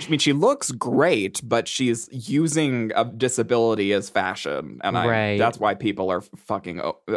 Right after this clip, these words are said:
Speaker 1: obviously, and for good reason, just shitting all over her. But like you
Speaker 2: Guess
Speaker 1: said, yeah, the
Speaker 2: so.
Speaker 1: rest of the shoot is just great. <laughs> I am hashtag Team Kendall. I like Kendall Jenner a
Speaker 2: Oh,
Speaker 1: whole
Speaker 2: yeah,
Speaker 1: lot.
Speaker 2: Kendall's my favy. I think she's great.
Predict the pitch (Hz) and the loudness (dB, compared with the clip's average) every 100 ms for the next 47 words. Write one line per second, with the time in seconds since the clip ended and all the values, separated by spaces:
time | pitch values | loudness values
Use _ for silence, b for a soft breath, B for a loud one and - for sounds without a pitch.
0 | - - 110 107 104 - 104 90 101 - | -6 -2 0 0 -2 -2 -4 -4 -4 -4
1 | 120 117 127 110 110 110 110 101 98 104 | -4 0 0 0 0 0 0 -4 -6 -8
2 | - 104 98 101 104 98 92 95 92 B | -6 -4 -2 -2 0 -2 -2 -4 -6 B
3 | B B 131 131 123 - _ - 143 202 | B B -4 0 0 -2 _ -12 0 2
4 | - 110 269 220 214 208 - 113 156 143 | 4 2 2 2 2 2 0 0 0 -2
5 | - 247 160 - 202 - 262 147 170 _ | 0 2 0 -2 -8 -6 -4 -2 -4 _
6 | b b - - 480 247 - - 508 - | b b -6 -2 0 0 -4 -12 -14 -16
7 | _ - - - - - - B B B | _ -6 -4 -10 -8 -6 -8 B B B
8 | 147 180 190 165 156 147 180 175 - 180 | 2 4 4 2 2 0 2 0 -2 0
9 | 147 139 135 - 131 127 120 110 98 71 | 0 0 -2 2 2 2 0 0 0 -2
10 | 65 120 139 - 120 131 139 - - 120 | -2 -8 -12 -2 0 2 0 -8 -4 0
11 | 110 101 107 110 104 95 170 170 151 120 | 2 2 2 0 -2 2 4 6 6 4
12 | 143 151 156 131 123 113 107 98 95 92 | 2 2 2 4 2 2 2 2 2 0
13 | 92 104 104 - - 101 - 98 101 | -2 -2 -4 -6 -8 -10 -4 -2 -2